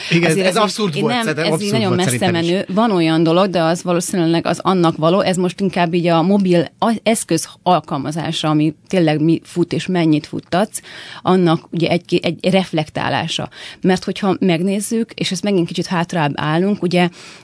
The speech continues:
Speaker 2: az étkezésnél, amikor túl sokat eszel, az meglátszik a fizikai testeden. Látszik, hogy akkor úristen, akkor meghéztam. Akkor elkezdem nézni a kalóriákat. M-, elsősorban ugye, hogy mit viszek be, hogy mi az, ami, amitől én elkezdhetek hízni,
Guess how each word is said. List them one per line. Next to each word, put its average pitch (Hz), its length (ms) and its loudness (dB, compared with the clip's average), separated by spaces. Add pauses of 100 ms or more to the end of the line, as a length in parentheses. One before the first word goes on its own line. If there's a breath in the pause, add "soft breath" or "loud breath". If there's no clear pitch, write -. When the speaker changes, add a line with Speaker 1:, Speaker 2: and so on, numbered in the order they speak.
Speaker 2:
az 165 380 2
étkezésnél, 196 1000 2
amikor 170 260 0
túl 226 180 2
sokat 160 300 -6
eszel, 208 420 0
az 160 160 -2
meglátszik 156 480 0
a 151 60 -4
fizikai 165 420 -2
testeden. 151 580 -2 (200 loud breath)
Látszik, 156 500 -2 (200 loud breath)
hogy 175 160 2
akkor 156 300 -2
úristen, 202 420 0
akkor 180 200 0
meghéztam. 151 600 -2
Akkor 151 200 -2
elkezdem 170 480 0
nézni 156 280 -2
a 208 80 2
kalóriákat. 151 680 -2
M-, 185 60 2 (240)
elsősorban 165 640 -6
ugye, 170 80 -2
hogy 175 100 -4
mit 202 180 -6
viszek 175 400 -6
be, 151 200 0 (220 loud breath)
hogy 165 120 4
mi 196 160 6
az, 185 180 4
ami, 175 320 4
amitől 165 440 2
én 170 140 4
elkezdhetek 175 640 -2
hízni, 156 440 2